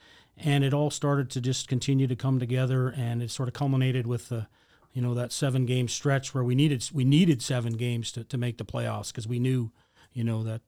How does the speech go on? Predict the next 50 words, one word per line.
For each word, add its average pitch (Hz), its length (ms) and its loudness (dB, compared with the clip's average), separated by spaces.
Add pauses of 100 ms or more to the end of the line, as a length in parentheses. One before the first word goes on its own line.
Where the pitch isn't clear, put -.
(120)
uh, 113 280 -8 (220)
there 120 100 -8
was 110 280 -6 (180)
not 139 200 -2
very 127 200 0
much 120 240 -4
chance 120 280 -2
that 110 100 -6
Yorkton 117 380 -4
was 113 120 -6
gonna 113 240 -6 (360)
pull 135 180 -2
a 120 40 0
rabbit 135 320 2
out 123 140 -2
of 120 80 -4
the 113 100 -4
hat 127 240 -2
up 120 160 -6
in 120 60 -2
Fort 123 240 -4
McMurray. 120 460 -2
So 107 300 -6 (360)
even 123 220 0
though 123 120 0
that 123 160 0
hadn't 123 220 0
happened 143 340 2
yet, 127 180 2
we 120 120 0
knew 127 200 2
pretty 131 280 -4
much 123 220 -2
that 120 100 -4
it 113 80 -4
was 110 120 -8
going 135 260 2
to 123 100 -2
happen. 120 360 -2
So 127 160 -4
we 123 120 2
knew 127 160 2
the, 117 240 -4
the 143 80 -8
seven 123 300 -4
games 123 340 -2
was 113 140 -10
mandatory. 120 680 -2 (600)
And, 151 380 6
uh, 139 320 4